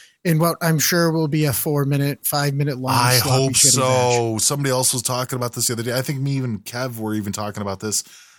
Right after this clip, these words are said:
Speaker 2: He's like, "Yeah, this, this can't be an eight or a nine-minute match or whatever." And I'm like, "Jesus Christ, please no. This match needs to be
Speaker 1: <laughs>
Speaker 2: fast. This match needs to be, like, two minutes and done."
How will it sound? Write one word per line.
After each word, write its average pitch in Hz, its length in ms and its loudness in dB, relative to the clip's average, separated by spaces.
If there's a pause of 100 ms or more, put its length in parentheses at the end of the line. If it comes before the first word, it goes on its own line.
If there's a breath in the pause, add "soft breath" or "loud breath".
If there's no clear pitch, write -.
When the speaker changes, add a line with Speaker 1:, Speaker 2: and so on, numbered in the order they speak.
(100)
Speaker 2:
He's 107 160 -6
like, 104 160 -6
"Yeah, 120 160 0
this, 117 180 -2 (320)
this 120 160 -2
can't 135 300 -2
be 120 140 -2
an 107 160 -2
eight 113 260 -2
or 107 160 0
a 101 60 -2
nine-minute 110 520 -2
match 113 460 -4
or 104 60 -4
whatever." 98 260 -2
And 98 80 -4
I'm 101 80 -6
like, 101 140 -8
"Jesus 131 360 -4
Christ, 131 380 -4
please 113 320 -4
no. 113 400 -2 (400 soft breath)
This - 220 2
match 131 320 2
needs 131 220 2
to - 120 -2
be 104 120 -2
Speaker 1:
<laughs> - 20 -4
Speaker 2:
fast. - 800 0 (360 loud breath)
This 143 240 2
match 143 340 0
needs 131 260 -2
to - 60 -12
be, 113 120 -2
like, 110 240 -4
two 160 220 -2
minutes 127 580 0 (460)
and 117 260 -2
done." 117 420 2